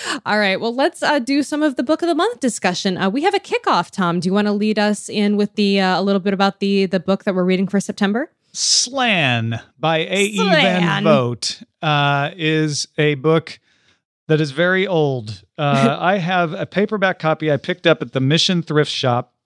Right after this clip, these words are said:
Speaker 2: Uh, that is the ninth big printing from nineteen sixty-eight, but it was originally put out in nineteen forty. Uh, it was,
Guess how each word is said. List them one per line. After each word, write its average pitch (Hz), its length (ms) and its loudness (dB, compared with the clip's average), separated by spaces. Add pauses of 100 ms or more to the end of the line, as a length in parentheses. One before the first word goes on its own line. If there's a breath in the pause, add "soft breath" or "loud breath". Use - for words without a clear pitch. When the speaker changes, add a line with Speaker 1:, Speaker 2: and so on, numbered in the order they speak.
(680)
Speaker 2:
Uh, 135 240 0
that 135 180 0
is 131 180 0
the 131 160 0
ninth 160 720 0
big 156 380 0
printing 139 540 2
from 143 200 -2
nineteen 151 340 0
sixty-eight, 131 640 0
but 135 80 0
it 139 60 2
was 139 160 0
originally 165 320 0
put 160 140 -2
out 139 160 2
in 139 60 -4
nineteen 135 360 0
forty. 117 420 -4 (480 soft breath)
Uh, 131 400 0 (380)
it 190 200 0
was, 151 640 -2